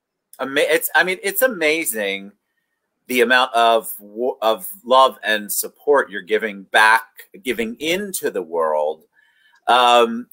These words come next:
I, I want people to find you. So we've ta-, we haven't tagged anything on the thing that's scrolling across there, but in all of the posts,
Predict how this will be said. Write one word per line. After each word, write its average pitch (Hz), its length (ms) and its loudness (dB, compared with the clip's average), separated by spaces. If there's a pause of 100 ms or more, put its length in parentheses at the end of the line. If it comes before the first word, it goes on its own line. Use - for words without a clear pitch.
I, 139 260 6
I 143 120 4
want 185 300 4
people 190 300 -4
to 156 100 4
find 143 480 2
you. 110 100 -8
So 123 160 -8
we've 151 340 -12
ta-, - 320 2
we 151 80 4
haven't 170 240 0
tagged 160 340 2
anything 139 380 -2
on 117 200 0
the 104 60 -10
thing 123 260 -8
that's 113 180 -6
scrolling 117 360 0
across 120 400 2
there, 120 220 6
but 104 260 2 (260)
in 110 120 -2
all 135 200 6
of 185 100 2
the 175 100 2
posts, - 600 0